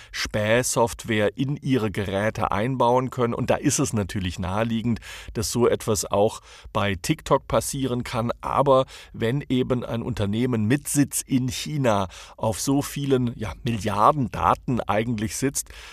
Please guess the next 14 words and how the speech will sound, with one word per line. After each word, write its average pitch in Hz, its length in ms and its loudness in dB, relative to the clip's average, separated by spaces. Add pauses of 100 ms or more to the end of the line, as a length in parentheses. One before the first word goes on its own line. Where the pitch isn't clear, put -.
(200)
dann, 127 420 2
ähm, 113 260 -2
muss 135 340 2
es 143 200 0
diese, 139 520 2
wenn 120 180 2
die 123 200 0
chinesische 113 680 0
Regierung 113 560 0
es 104 220 -4
will, 127 180 2
die 127 120 2
kommunistische 110 720 -2
Partei, 104 640 -4